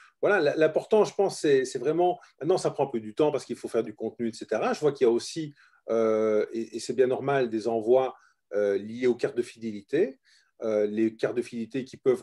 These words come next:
aussi alimenter la, la newsletter et inversement d'ailleurs. Et puis, je vois aussi que, euh, voilà, il y a, il y a l'anniversaire des clients. C'est toujours une bonne, une bonne occasion un peu de,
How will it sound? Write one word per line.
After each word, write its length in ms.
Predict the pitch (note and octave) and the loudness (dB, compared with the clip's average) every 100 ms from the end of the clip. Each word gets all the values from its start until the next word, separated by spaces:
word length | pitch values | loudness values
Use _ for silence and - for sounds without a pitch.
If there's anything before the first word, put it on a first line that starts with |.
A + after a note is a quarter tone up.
| - | -2
aussi 380 | B2+ A#2+ - B3+ | -2 -2 -2 -2
alimenter 500 | D#3 A#2+ A#2 C3+ A#2+ | 0 0 0 0 2
la, 160 | G#2 | 0
la 160 | G#2 G#2 | 0 -4
newsletter 480 | A2 - A2 - D3+ | -4 -6 -6 -2 0
et 80 | A2+ | 0
inversement 520 | G#2 - - A#2+ F3+ | 0 -4 -4 -2 -2
d'ailleurs. 400 | A#2+ G#2+ C#3+ A3+ - - - | -2 -2 -4 -6 -12 -20 -6
Et 80 | A#2+ | -6
puis, 140 | E3+ | -4
je 80 | C#3 | 0
vois 100 | C3 | 2
aussi 280 | B2 - A3 | 2 0 -2
que, 100 | C#3+ | 4
euh, 540 | C3 C3 B2+ G#2+ F2 G#2+ | 6 6 2 2 0 0
voilà, 300 | G#2 C3+ E3+ | -2 -2 0
il 60 | A2+ | 0
y 40 | |
a, 60 | G#2 | 0
il 80 | |
y 60 | A2+ | 2
a 40 | |
l'anniversaire 480 | A2+ B2 B2 A#2+ C#3 | 0 0 -4 -2 0
des 100 | B2 | -2
clients. 260 | C3 D#3+ E3 | -2 -2 -2
C'est 160 | D3+ | -4
toujours 260 | D3 F#3+ F#3+ | -6 -2 0
une 100 | D#3+ | 2
bonne, 380 | D#3 D#3 C#3 B2+ | 0 4 2 2
une 120 | A#2+ | 0
bonne 140 | C#3 C#3 | 2 2
occasion 460 | C3 G#2+ - C3+ | 2 0 0 0
un 60 | A2+ | 0
peu 160 | B2+ | -2
de, 300 | A2 G#2+ G#2 | -2 -2 -2